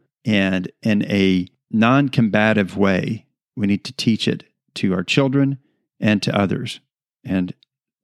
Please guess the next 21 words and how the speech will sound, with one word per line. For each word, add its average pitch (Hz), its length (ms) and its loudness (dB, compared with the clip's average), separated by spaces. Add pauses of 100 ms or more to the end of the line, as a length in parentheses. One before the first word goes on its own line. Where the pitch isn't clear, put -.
(140)
clearly, 104 480 0 (280)
evidently, 98 640 0 (480)
it 101 100 0
needs 104 180 2
to - 60 -6
be 92 80 -4
taught - 460 -2
to 95 140 0
many 95 300 2
members 92 340 -2
of 95 100 -10
our 92 140 -12
Congress 98 500 -4 (720)
and 127 140 0
the 135 60 4
executive 101 460 -2
branch 110 260 0
as - 100 -4
well. 95 360 0 (220)
And, 98 340 -2 (200)
well, 90 320 -2